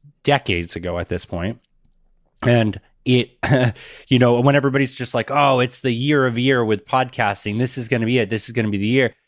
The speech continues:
There's a bunch of nerds out there who are like, "Ah, man, I P v six, this is the year." And it just never happened.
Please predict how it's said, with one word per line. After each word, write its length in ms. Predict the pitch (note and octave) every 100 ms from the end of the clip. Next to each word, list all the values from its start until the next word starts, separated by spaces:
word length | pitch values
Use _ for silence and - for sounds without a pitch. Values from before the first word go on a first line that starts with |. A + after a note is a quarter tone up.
| _
There's 220 | G#3 B3
a 80 | F#4+
bunch 260 | B3 G#3+ F3+
of 80 |
nerds 280 | C#3+ A#2+ A2+
out 160 | A#2+ A2+
there 160 | A#2
who 120 | A#2 A#2
are 140 | A2
like, 200 | G#2 G#2
"Ah, 220 | C#3+ C3
man, 240 | B2+ C#3+ A#2+
I 200 | C3 C#3
P 180 | -
v 140 | C3 B2+
six, 360 | - D3 B2
this 260 | B2 C3+ -
is 140 | B2+
the 140 | A2 A2
year." 340 | B2+ C#3+ G2+ - _ -
And 80 | A#2
it 40 |
just 140 | C#3 C3
never 220 | B2 G#2
happened. 400 | A#2 G#2+ -